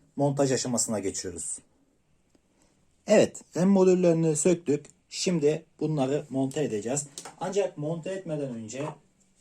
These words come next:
bir önceki incelediğim videodaki görebildiğiniz üzere Adata X P G D seksen sıvı soğutmalı ram'lerle karşılaştırma yapacak olursak bayağı ufak kalıyorlar. Şöyle gösterecek olursak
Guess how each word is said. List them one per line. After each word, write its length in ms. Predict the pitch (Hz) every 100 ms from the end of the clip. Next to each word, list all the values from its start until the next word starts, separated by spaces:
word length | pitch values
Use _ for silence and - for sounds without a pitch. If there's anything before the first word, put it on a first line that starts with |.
| _ _ _ _ _ _ _ _ _ -
bir 120 | 196
önceki 300 | 190 175 175
incelediğim 560 | 175 160 165 151 165 151
videodaki 680 | 156 147 127 117 131 147
görebildiğiniz 680 | 127 135 143 143 139 165 165
üzere 340 | 135 117 139 -
Adata 440 | - 156 156 151 151
X 200 | 147 -
P 140 | - 160
G 240 | 147 160
D 120 | 143
seksen 380 | 139 147 135 147
sıvı 280 | 147 - 156
soğutmalı 500 | 151 139 135 131 127
ram'lerle 440 | 123 131 139 117
karşılaştırma 680 | 113 117 - 135 127 135 131
yapacak 380 | 131 139 135 135
olursak 500 | 147 139 - 151 - _ _ _ _ -
bayağı 380 | 139 131 120 135
ufak 300 | 131 139 135
kalıyorlar. 500 | - 104 95 95 123 - _ _ -
Şöyle 440 | - 95 92 110 _ _
gösterecek 720 | 101 95 95 90 92 107 - _ _ _ _ _ -
olursak 640 | 117 101 - 113 - -